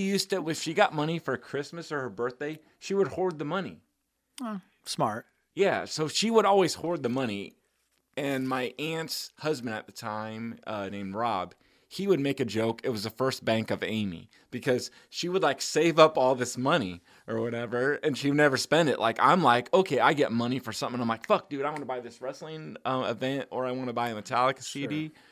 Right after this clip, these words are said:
Speaker 1: or something." So I was opposite. Money was burning a hole in my pocket. So my sister, um, at the time, the tickets went on sale, like, way in advance or something. Like, I think that was something, too.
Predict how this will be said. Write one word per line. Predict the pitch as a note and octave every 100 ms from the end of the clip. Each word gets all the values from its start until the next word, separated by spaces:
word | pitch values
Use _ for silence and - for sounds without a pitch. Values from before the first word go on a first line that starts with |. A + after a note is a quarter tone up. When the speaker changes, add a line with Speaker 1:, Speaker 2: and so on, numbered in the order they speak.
| _ -
Speaker 1:
or |
something." | B2+ B2
So | D#3
I |
was | F3+ B2
opposite. | A#2+ A#2 - -
Money | A2+ C3
was | A#2 -
burning | - B2+ B2 A2
a |
hole | F#2+ B2+ C#3
in | G2+
my | E2+
pocket. | - F2 - - _ _ _ _ _ _ _ _ _ _ _ _ -
So | - D3
my | C#3
sister, | A2+ - G3+ - A#2+ A#2 C#3 _ _ _ _ _ _ _ _ _ _ _ -
um, | C#3 C#3+ C3 C3+
at | C3+
the | B2+
time, | - C3+ C#3 C#3+ C#3+ C3
the |
tickets | A2 F3 E3+ -
went | D3+
on | C3+
sale, | A#2 D3+ C3
like, | A2 G2+
way | G2+ G#2+ B2 D3+ D#3
in | B2+
advance | A2 F#2 D#2 A#2+ C#3 - - - -
or |
something. | F#2+ - F#2 - E2+ F2+
Like, | E2 -
I | A2
think | A2 D#3+ E3+
that | D#3+ C3+
was | C3+
something, | - C3+ B2+ G#2+
too. | - F#3+ F#3 F#2